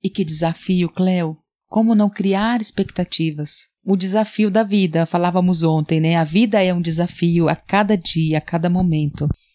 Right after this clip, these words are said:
Claro, o estudo, o aprofundamento te ajuda.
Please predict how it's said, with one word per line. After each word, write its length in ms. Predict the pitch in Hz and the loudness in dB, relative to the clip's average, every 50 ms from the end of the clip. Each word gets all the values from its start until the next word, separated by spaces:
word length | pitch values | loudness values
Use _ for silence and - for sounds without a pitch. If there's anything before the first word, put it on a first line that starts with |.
| _ _ | _ _
Claro, 460 | - 202 196 180 170 160 156 147 143 131 | -2 0 2 2 2 2 0 0 0 0
o 80 | 170 | 0
estudo, 960 | 170 - - - - 180 180 185 190 190 175 143 147 151 147 147 139 143 143 143 - _ _ _ _ - | 0 0 -2 -2 0 0 2 2 2 2 2 0 0 -2 0 -2 -4 -4 -8 -10 -12 _ _ _ _ -2
o 80 | 143 | -2
aprofundamento 1040 | 165 165 - 175 165 - - 170 160 151 151 151 156 170 190 196 196 185 - 160 156 | -2 0 0 -4 -4 -2 -2 0 0 2 2 2 2 4 4 4 2 2 2 -2 -2
te 160 | - - 185 | 2 2 4
ajuda. 720 | 185 214 214 190 208 226 247 277 285 214 180 156 151 156 | 4 4 2 2 2 2 4 2 2 2 0 0 -2 -4